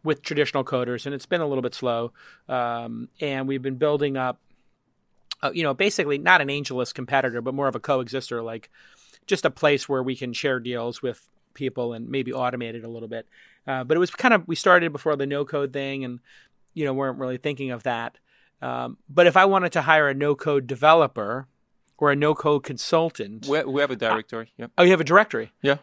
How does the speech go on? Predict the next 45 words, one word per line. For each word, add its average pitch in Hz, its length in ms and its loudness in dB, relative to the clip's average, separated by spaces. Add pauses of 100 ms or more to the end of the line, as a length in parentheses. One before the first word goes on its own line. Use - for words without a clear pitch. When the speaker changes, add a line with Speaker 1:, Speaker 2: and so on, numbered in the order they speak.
Speaker 2:
you 123 100 -4
Speaker 1:
What 269 160 10
Speaker 2:
go 359 120 6
to - 20 8
Speaker 1:
do 285 40 2
they 196 160 8
charge 175 640 6
per 175 160 4
hour? 330 400 2 (1000)
Is 165 200 -2
it 160 140 6
Speaker 2:
Honestly, 160 300 2
Speaker 1:
half 185 260 6
of - 60 -2
Speaker 2:
honestly, 165 220 2
Speaker 1:
what 180 180 8
Speaker 2:
it, - 100 -10
it, 139 280 -2
it - 60 -6
depends. 110 320 0
I 107 40 -2
mean, 107 120 -4
there 110 140 0
is 101 100 -8
one 110 220 0
company 104 640 -6
that's - 180 -18
great. 107 300 -2 (160)
It's - 100 -18
based 113 200 0
in 101 60 -2
San 110 140 -4
Francisco. 110 600 0 (260)
Another 120 320 2
one 113 280 2
that 101 140 -4
is 107 140 -6
also 113 280 -2
very 104 260 4
good 107 260 -2
in 110 140 -6
Moldavia, 110 640 0
Eastern 113 260 -4
Europe. 123 220 2
Speaker 1:
Yeah. 143 140 -6